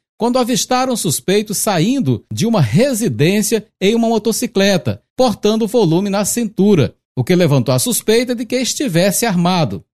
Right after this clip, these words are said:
Os policiais, então, o acompanharam e observaram o mesmo entrando em um bar,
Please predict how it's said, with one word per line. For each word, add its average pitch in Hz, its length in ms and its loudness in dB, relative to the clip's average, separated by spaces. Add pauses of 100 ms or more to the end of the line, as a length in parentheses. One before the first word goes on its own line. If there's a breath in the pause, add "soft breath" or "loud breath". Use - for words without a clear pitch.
(100)
Os 123 100 2
policiais, 175 560 0
então, 147 440 0
o 165 100 0
acompanharam 208 800 2 (140)
e 196 80 -2
observaram 202 880 0 (140)
o 214 100 2
mesmo 220 380 2
entrando 208 560 0
em 220 180 -2
um 240 100 0
bar, 160 380 2